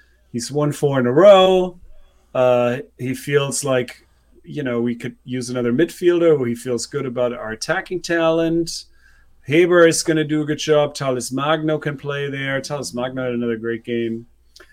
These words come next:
Uh, yeah, I think we're, we're doing all right. The defense is still weirdly disengaged at times, and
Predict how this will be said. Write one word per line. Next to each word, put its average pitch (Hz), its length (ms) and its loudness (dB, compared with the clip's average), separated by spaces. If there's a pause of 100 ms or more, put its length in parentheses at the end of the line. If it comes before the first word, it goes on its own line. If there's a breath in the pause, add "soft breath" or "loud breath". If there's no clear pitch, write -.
(300 soft breath)
Uh, 156 320 8
yeah, 294 260 4
I 151 100 4
think 220 300 -4
we're, 226 460 6
we're 220 180 2
doing 233 380 -2
all 220 200 -2
right. 208 260 0
The 156 100 -4
defense 233 680 -4
is 165 180 -6
still 202 400 -2
weirdly 190 920 -2
disengaged 160 760 0
at 196 120 -10
times, 269 720 -6
and 160 400 -4